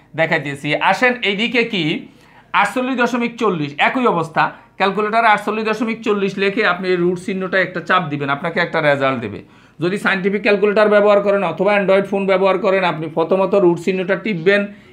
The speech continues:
এরপরে এই সংখ্যাগুলো লিখবেন, এরপরে সমান সমান টিপলে আপনাকে রেজাল্ট দেবে। এখানে সেই রেজাল্টটা হইতেছে ছয় দশমিক ছয় দশমিক ছিয়ানব্বই গজ, ছয় দশমিক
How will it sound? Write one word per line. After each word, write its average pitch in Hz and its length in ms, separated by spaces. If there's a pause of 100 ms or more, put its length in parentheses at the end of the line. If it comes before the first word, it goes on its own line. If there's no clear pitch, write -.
(100)
এরপরে 196 380 (240)
এই 175 160
সংখ্যাগুলো 180 500
লিখবেন, 175 440
এরপরে 180 320
সমান 170 260
সমান 180 240
টিপলে 190 300
আপনাকে 165 360
রেজাল্ট 139 420
দেবে। 101 180 (440)
এখানে 202 320
সেই 214 160
রেজাল্টটা 185 440
হইতেছে 202 420 (500)
ছয় 190 340
দশমিক 185 720 (580)
ছয় 160 500
দশমিক 170 880 (140)
ছিয়ানব্বই 160 1080 (100)
গজ, 135 340 (920)
ছয় 156 400
দশমিক 165 680